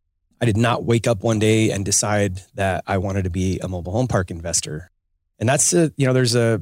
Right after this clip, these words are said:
there's a lesson there. A lot of times we can't see exactly where our future is gonna take us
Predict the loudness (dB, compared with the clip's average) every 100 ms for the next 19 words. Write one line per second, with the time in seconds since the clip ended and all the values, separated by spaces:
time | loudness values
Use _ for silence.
0 | -2 -2 0 0 0 0 -2 -4 -6 -8
1 | -10 _ -2 0 2 0 0 0 2 2
2 | 2 0 0 0 0 -2 0 -2 0 0
3 | 2 2 0 -2 -2 -2 -4 -6 -2 -2
4 | 0 0 0